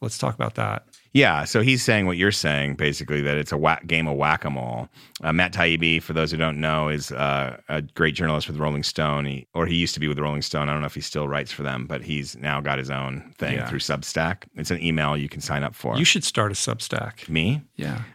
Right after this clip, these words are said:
Speaker 2: I'm not, I'm not sure I have the Taibbi following, but maybe after a few
Speaker 1: But
Speaker 2: more
Speaker 1: it's,
Speaker 2: of these
Speaker 1: it's a pretty
Speaker 2: episodes.
Speaker 1: cool platform,
Speaker 2: Yeah.
Speaker 1: and you're seeing all these journalists now who are leaving traditional media
Speaker 2: They
Speaker 1: and
Speaker 2: are.
Speaker 1: basically starting their own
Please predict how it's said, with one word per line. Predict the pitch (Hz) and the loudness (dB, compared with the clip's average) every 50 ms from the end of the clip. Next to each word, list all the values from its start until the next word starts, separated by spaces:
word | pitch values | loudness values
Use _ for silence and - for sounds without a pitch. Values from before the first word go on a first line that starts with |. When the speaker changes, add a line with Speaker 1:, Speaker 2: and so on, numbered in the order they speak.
| _ | _
Speaker 2:
I'm | - 101 | -2 0
not, | 113 120 107 | 0 0 0
I'm | 107 107 | 0 2
not | 113 117 113 | 2 2 2
sure | - - 123 | 2 2 2
I | 110 | 4
have | 101 95 90 | 4 2 0
the | 87 76 | -2 -2
Taibbi | - 87 82 82 85 85 82 78 73 | 0 0 2 2 2 2 0 -2 -4
following, | - - 73 69 69 69 67 65 64 64 | -2 -2 -2 -2 -2 -2 -4 -4 -4 -6
but | 62 69 69 - - | -6 -6 -6 -6 -2
maybe | 71 85 90 95 98 92 | 0 0 2 4 2 2
after | 90 90 - - - 82 78 80 76 - - - | 2 2 0 0 0 0 0 0 -2 -4 -8 -14
a | - | -12
few | - - 87 - | -4 0 4 4
Speaker 1:
But | 165 - | 6 6
Speaker 2:
more | 85 160 | 6 4
Speaker 1:
it's, | - 78 | 2 2
Speaker 2:
of | |
these | 78 - | 2 2
Speaker 1:
it's | 190 - - | 4 4 4
a | 202 | 2
pretty | - - 262 254 247 | 4 4 6 6 6
Speaker 2:
episodes. | - - - | 4 6 6
Speaker 1:
cool | 185 190 190 190 175 | 8 10 10 8 6
platform, | - - - 139 131 143 139 - - 165 170 175 180 185 185 196 | 4 2 4 6 6 4 4 2 2 4 4 6 6 6 6 6
Speaker 2:
Yeah. | 196 180 165 | 6 6 6
Speaker 1:
and | 147 135 139 | 4 4 4
you're | 139 135 | 4 4
seeing | - - 151 143 139 139 | 4 4 6 6 6 6
all | 139 135 | 6 6
these | 139 135 113 | 6 4 2
journalists | - - 127 123 123 127 135 143 147 135 - - | 2 2 2 4 4 4 4 4 2 2 2 4
now | 135 147 147 151 147 127 | 4 6 6 6 6 6
who | 127 127 | 4 4
are | 123 120 117 | 4 4 4
leaving | 123 127 123 120 123 117 | 4 4 4 4 4 2
traditional | - - 117 123 117 - 131 120 113 | 2 2 2 4 4 4 4 2 2
media | 110 117 117 117 127 123 | 2 2 4 4 6 6
Speaker 2:
They | - 156 | 8 6
Speaker 1:
and | 156 147 | 6 6
Speaker 2:
are. | |
Speaker 1:
basically | 143 131 127 - 143 123 120 110 | 6 4 4 2 2 0 0 0
starting | - - - 123 123 117 120 117 | 0 2 2 4 4 4 2 2
their | 113 110 110 113 | 2 2 2 2
own | 117 117 117 117 113 113 110 | 2 2 2 2 2 0 0